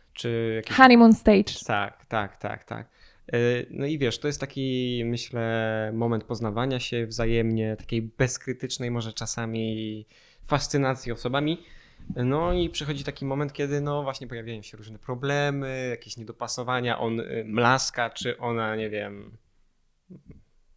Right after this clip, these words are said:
Speaker 1: nie wiem, coś nosi, co tobie nie, nie pasuje, nie wiem, teraz wymyślam trochę, nie?
Speaker 2: Okej.
Speaker 1: <laughs> No i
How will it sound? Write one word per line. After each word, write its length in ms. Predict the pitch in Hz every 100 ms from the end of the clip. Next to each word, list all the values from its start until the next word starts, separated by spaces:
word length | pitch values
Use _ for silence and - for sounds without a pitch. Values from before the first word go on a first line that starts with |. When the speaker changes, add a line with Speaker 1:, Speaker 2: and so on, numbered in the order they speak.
| _ -
Speaker 1:
nie 100 | 120
wiem, 240 | 107 113 - - - - _ _ - - - - -
coś 380 | 143 127 - 143
nosi, 520 | 147 143 135 123 117
co 220 | - 123
tobie 280 | 120 135 127
nie, 140 | 127
nie 180 | 123 123
pasuje, 720 | 123 - 120 143 135 131 123 123
nie 180 | 135 123
wiem, 300 | 113 117 117 - - - 135
teraz 200 | 127 127
wymyślam 380 | 135 123 107
trochę, 240 | 107 - 110
nie? 140 | 113 127 226
Speaker 2:
Okej. 340 | 226 214 240 262
Speaker 1:
<laughs> 800 | 156 - 135 120 - - _ -
No 100 | 151
i 280 | 165 160